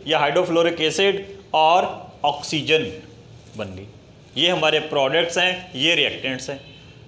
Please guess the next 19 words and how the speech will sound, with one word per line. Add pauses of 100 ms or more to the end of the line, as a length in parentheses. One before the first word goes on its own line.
(220)
अब (420)
सबसे
अहम
मरहला
इसको, (920)
equation
को
balance
करने
का। (420)
अब
देखें
हमारे
पास (400)
इधर
फ्लोरीन
कितने
हैं?
टू।